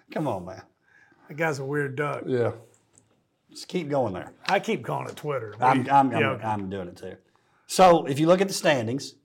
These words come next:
Speaker 1: you were five and three.
Speaker 2: Go ahead and say it. I'm dead last.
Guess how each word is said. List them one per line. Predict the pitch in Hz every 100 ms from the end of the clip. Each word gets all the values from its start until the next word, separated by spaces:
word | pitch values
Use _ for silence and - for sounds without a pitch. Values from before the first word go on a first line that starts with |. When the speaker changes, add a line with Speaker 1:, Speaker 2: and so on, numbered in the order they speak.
| _ _ _ _ _ _ _ _
Speaker 1:
you | - 143
were | 135
five | 110 120 127
and | 151
three. | 127 107 113 - - - _ _ - - 208
Speaker 2:
Go | 262
ahead | 277
and | 226
say | 190 170
it. | 180
I'm | 180
dead | 196 170
last. | 175 123 -